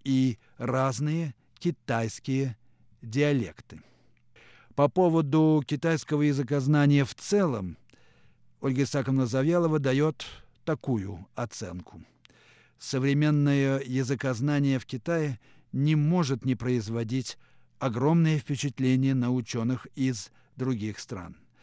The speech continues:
Ежегодно издаются сотни монографий, сборников, статей, охватывающих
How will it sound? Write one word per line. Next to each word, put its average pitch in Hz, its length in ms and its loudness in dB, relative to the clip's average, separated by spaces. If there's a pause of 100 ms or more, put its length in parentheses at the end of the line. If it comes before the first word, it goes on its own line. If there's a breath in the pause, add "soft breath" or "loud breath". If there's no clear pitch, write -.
(240 soft breath)
Ежегодно 147 720 0
издаются 143 640 0
сотни 139 460 -2
монографий, 139 720 -4 (280 soft breath)
сборников, 113 840 -2 (100)
статей, 113 680 -4 (380 soft breath)
охватывающих 151 1200 -2